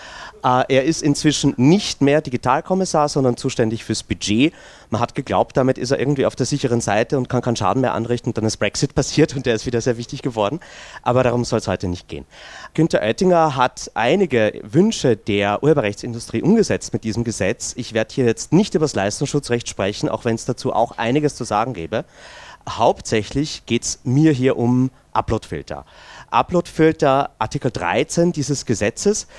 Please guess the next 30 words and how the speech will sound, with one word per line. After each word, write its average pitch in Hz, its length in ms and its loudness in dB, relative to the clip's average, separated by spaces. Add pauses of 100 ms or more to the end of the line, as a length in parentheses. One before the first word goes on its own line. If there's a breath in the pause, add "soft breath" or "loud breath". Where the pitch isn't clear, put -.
(240 loud breath)
Wir 131 280 -2
haben 135 260 0
dazu 104 440 -2
auch 98 200 0
gemeinsam 117 360 2
mit 131 80 0
Alexander 117 420 0
Lehmann 127 380 0
ein 113 180 -6
kleines 113 560 -4 (340 soft breath)
Video 175 340 2
gemacht. 151 420 2
Kurz - 240 -2
mal 139 160 2
Hände 147 280 2
hoch, 180 220 -2
wer 123 140 0
kennt 131 400 -2
das - 160 -8
Video 185 260 -2
schon? 262 320 -4 (1500)
Okay, - 240 -4
das 90 160 -6
sind - 240 -8
weniger 151 160 -2
als 139 100 -4
ich 151 120 -10
dachte. 135 340 -4
Na 104 100 -2
dann. 131 240 0